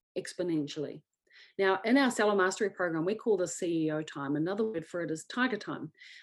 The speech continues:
I'll tell you why another time. I've probably talked about it before in the podcast, but, uh, creating tiger time or C E O time or I G A time is the other one. The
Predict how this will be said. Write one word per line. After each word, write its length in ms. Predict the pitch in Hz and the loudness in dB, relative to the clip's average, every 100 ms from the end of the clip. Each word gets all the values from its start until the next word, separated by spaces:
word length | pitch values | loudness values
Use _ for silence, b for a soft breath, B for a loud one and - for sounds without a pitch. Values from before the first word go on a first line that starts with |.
| - | -14
I'll 80 | 156 | -2
tell 140 | 240 | 4
you 100 | 294 | 6
why 320 | 214 190 202 | 8 8 8
another 340 | 208 202 190 226 | 8 8 8 6
time. 340 | 262 185 185 | 4 4 4
I've 140 | 185 - | 2 0
probably 320 | 220 233 220 | 0 4 4
talked 240 | 214 190 | 4 0
about 180 | 185 175 | 0 0
it 80 | 175 | -2
before 300 | 165 170 170 | -4 -2 -2
in 100 | 170 | -2
the 80 | 165 | -4
podcast, 500 | 170 160 - 160 160 | -6 -6 -4 -4 -4
but, 180 | 175 - B B B B _ | -6 -6 B B B B _
uh, 200 | 175 170 | -4 -4
creating 600 | 170 - 214 220 240 247 | -6 2 6 8 8 6
tiger 300 | 214 202 196 | 6 4 2
time 340 | 196 190 190 165 | 0 0 0 0
or 100 | 160 | -4
C 360 | - 208 202 | 4 6 6
E 40 | 180 | 4
O 100 | 185 | 2
time 360 | - 185 185 | -2 -2 0
or 180 | 165 - 113 - | -2 -2 -4 0
I 180 | 190 208 | 2 4
G 200 | 190 180 | 2 2
A 140 | 180 | 0
time 300 | 180 175 180 | -2 -4 -4
is 120 | 165 | -4
the 140 | 175 175 | -6 -6
other 160 | 165 | -4
one. 200 | 160 160 B B B B - | -4 -6 B B B B -8
The 300 | 165 160 | -4 -2